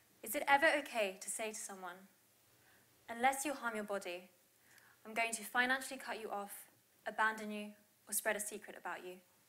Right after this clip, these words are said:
I hope most of you are thinking, "It's not." But let's hold on to that thought for a second, because if a pregnancy or an abortion carries with it the risk of bodily harm, why is it that women are being threatened in this way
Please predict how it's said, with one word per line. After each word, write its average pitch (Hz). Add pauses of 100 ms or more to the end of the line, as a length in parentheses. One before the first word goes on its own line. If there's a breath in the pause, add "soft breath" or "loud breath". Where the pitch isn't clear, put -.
(1500 loud breath)
I -
hope 277
most 277
of 254
you 240
are -
thinking, 208 (580)
"It's 208
not." 214 (1600 loud breath)
But 269
let's 311
hold 320
on 285
to -
that 196
thought 180
for -
a 190
second, 180 (640 soft breath)
because 262
if 269
a 262
pregnancy 294
or 240
an 233
abortion 208 (180)
carries -
with 214
it 190
the 208
risk 247
of 226
bodily 202
harm, 190 (880 loud breath)
why 247
is 294
it 208
that 208
women 240
are 240
being 220
threatened 202
in 214
this 214
way 190